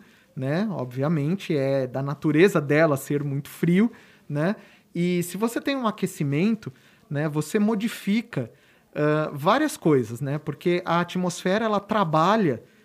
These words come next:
né, com, com esse cenário. É quente no Equador e é frio no polo, né? E se você começa a esquentar o polo,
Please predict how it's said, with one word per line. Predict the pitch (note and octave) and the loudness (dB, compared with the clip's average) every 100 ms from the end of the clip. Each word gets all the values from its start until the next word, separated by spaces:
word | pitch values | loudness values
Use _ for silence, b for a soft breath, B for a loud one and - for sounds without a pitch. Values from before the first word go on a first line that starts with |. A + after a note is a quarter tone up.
| b b | b b
né, | - C3 E3 | -8 -4 -4
com, | - E3 D#3+ F3+ F3+ | -4 -2 0 0 -2
com | - E3+ F3 | -2 0 2
esse | G#3+ - C4 | 2 -2 -8
cenário. | - C#4+ A#3+ D#3 B2+ A#2 B B - | 0 2 2 2 0 -6 B B -8
É | C3+ | -8
quente | - F3+ A3+ A3+ | 0 2 2 2
no | E3 | 0
Equador | D3+ A3 A3 F3 F3+ G#3 | 2 2 4 6 6 4
e | |
é | C4 | 0
frio | - - G3+ G3+ | -4 0 2 4
no | A3 C4+ | 2 2
polo, | G#3 D3+ B2 b b b _ | 0 0 -2 b b b _
né? | D3+ C#3+ | -6 -6
E | |
se | C#3 D#3+ | -6 -6
você | F3 C#4 | -6 -6
começa | - D4 B3+ A3+ G3+ | -4 -4 -2 -2 -2
a | |
esquentar | F#3+ - - E3+ D#3 E3 F3 | -2 -4 -4 -4 0 2 2
o | |
polo, | D3+ - D#3 G3 A3 C3+ | 0 0 2 4 2 -2